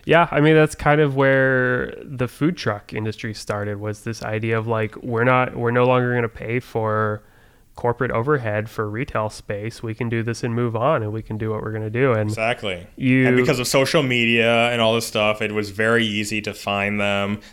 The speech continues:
Speaker 2: them to say where they were, you to get their menu.
Speaker 1: Yeah, I mean, it's a whole thing where it's
Speaker 2: Same idea.
Speaker 1: Yeah, it, definitely another topic where we just talk about, like, office overhead, retail space, and that kind of stuff. And it's, it, it's,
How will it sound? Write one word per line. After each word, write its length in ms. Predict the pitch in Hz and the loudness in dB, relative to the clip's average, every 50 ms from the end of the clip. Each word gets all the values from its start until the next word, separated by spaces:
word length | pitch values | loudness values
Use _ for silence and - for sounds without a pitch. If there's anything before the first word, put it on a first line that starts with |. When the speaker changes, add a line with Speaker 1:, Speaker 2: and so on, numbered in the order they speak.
| - - | -10 -6
Speaker 2:
them 160 | 104 104 104 | -4 -4 -2
to 60 | 107 | -4
say 180 | - - 117 107 | 0 0 2 2
where 120 | 104 104 | 2 0
they 180 | 98 98 95 98 | 0 0 0 0
were, 500 | 95 - 101 95 95 95 95 98 95 92 | -2 -2 -4 -4 -2 -2 -2 -4 -4 -6
you 160 | 95 92 95 | -8 -10 -12
to 100 | 95 98 | -14 -8
get 180 | 92 104 101 - | -8 -8 -8 -8
their 120 | 98 95 | -10 -10
menu. 680 | 95 98 95 92 92 95 95 95 95 92 92 95 95 - - _ | -6 -6 -6 -6 -6 -6 -6 -6 -6 -6 -8 -8 -10 -12 -14 _
Speaker 1:
Yeah, 300 | - 117 113 110 104 107 - | -4 -2 -2 -2 -2 -4 -6
I 60 | - 131 | -2 2
mean, 120 | 135 143 | 2 2
it's 140 | 156 151 - | 4 2 0
a 40 | 139 | 0
whole 180 | 123 147 143 | 0 0 0
thing 240 | 135 - 131 131 127 | 0 -2 -2 0 0
where 160 | 123 113 113 | 2 2 2
it's 160 | 110 107 - | 0 -2 -4
Speaker 2:
Same 340 | - - - - 113 110 110 | -10 -12 -6 -2 -2 0 2
idea. 480 | 110 107 104 110 107 113 101 95 98 - - | 2 2 2 4 4 4 2 0 -4 -8 -10
Speaker 1:
Yeah, 300 | - - 117 110 110 117 | -6 -4 -2 -2 -2 -4
it, 540 | - 117 113 113 113 - - - - 127 120 | -4 -4 -6 -6 -8 -12 -14 -12 -10 -4 0
definitely 460 | 123 123 123 - - 131 123 120 120 | 2 2 2 2 2 2 4 4 4
another 280 | 113 110 113 110 107 110 | 4 2 2 0 0 -2
topic 520 | 104 - - 107 107 107 117 110 107 - | -4 -4 -4 -4 -4 -2 -4 -6 -4 -4
where 100 | 113 107 | -4 -2
we 100 | 107 107 | -2 -4
just 280 | 104 101 120 110 - - | -4 -4 -6 -6 -6 -6
talk 240 | - 113 107 101 117 | -6 -8 -6 -4 -4
about, 160 | 110 107 110 | -4 -4 -4
like, 240 | 113 101 98 - - _ _ _ _ _ _ - | -6 -10 -12 -16 -20 _ _ _ _ _ _ 0
office 420 | 110 107 110 - - 120 - - | 0 0 2 0 -4 -8 -8 -4
overhead, 520 | - 113 110 113 113 107 - 110 104 104 | -4 -2 0 0 -2 -2 -2 -4 -4 -4
retail 300 | 107 104 104 - 110 107 | -8 -8 -6 -6 -6 -6
space, 460 | - - - - 104 104 104 - - - | -6 -8 -10 -10 -10 -10 -10 -12 -14 -12
and 160 | 110 107 107 | -10 -8 -8
that 200 | 104 104 - - | -8 -8 -10 -10
kind 200 | - - 104 104 | -10 -10 -10 -8
of 80 | 104 | -10
stuff. 460 | - - - 107 98 101 101 - - - | -12 -8 -8 -8 -8 -8 -10 -12 -12 -12
And 140 | - 107 | -10 -8
it's, 440 | 107 107 - - - - - - - - - _ | -10 -10 -12 -14 -16 -16 -16 -18 -20 -20 -20 _
it, 220 | - - - - _ _ _ _ | -16 -16 -16 -16 _ _ _ _
it's, 480 | - - 139 127 120 - - - - | -10 -6 -6 -6 -6 -6 -10 -14 -14